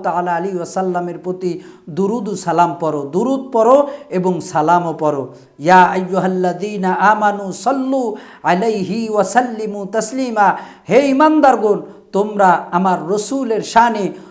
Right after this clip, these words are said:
দুরূদ ও সালাম প্রেরণ করো। শুধু দুরূদ নয়, দুরূদের সাথে সালাম পাঠাতে বলেছে। এই জন্য আমরা সুন্নিরা যেই দুরূদের মধ্যে সালাম আছে, সেই দুরূদ আমরা পড়ি, যেমন সলাতুনিয়া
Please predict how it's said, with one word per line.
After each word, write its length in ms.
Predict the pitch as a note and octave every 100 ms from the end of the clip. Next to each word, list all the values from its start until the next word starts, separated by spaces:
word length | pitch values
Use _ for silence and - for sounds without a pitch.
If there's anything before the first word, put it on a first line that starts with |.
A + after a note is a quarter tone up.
| - C#3
দুরূদ 480 | D3 B3 C#4 B3+
ও 80 | A#3
সালাম 440 | F#3+ G3 G#3 G#3 F#3
প্রেরণ 460 | G3 F#3+ F3+ G3+ F#3+
করো। 480 | E3 E3+ D3+ C3 - - _
শুধু 280 | - G#3+ F#3+
দুরূদ 360 | F3 A3+ C#4 C4+ G#3+
নয়, 220 | G3+ E3 - - -
দুরূদের 560 | C#3 G3+ G#3+ A3 G3+ F3
সাথে 460 | - F#3 F#3 F3
সালাম 560 | C#3 - D3 E3 E3 C3+
পাঠাতে 380 | D3+ D3 E3+ E3
বলেছে। 580 | C#3+ D#3 D3+ D#3 C#3+ C3+ - _
এই 180 | D#3+ F3
জন্য 300 | F3+ F#3+ F3
আমরা 380 | F3 E3 E3 D#3+
সুন্নিরা 680 | - A3+ A3+ A3+ G#3 F#3+ - - -
যেই 220 | D3 F#3+
দুরূদের 480 | F#3 F#3+ A#3+ F#3+ G#3+
মধ্যে 260 | G3 F3 F#3
সালাম 380 | - E3+ G#3+ G#3+
আছে, 440 | F#3 B3 B3+ C4 - -
সেই 280 | - B3 C4+
দুরূদ 360 | F#3 A3+ A#3+
আমরা 260 | G#3+ G3+ F#3+
পড়ি, 280 | F#3 G3 F#3
যেমন 300 | F#3 G3 F#3
সলাতুনিয়া 800 | - F#3 G#3 F#3+ G3+ G3 G3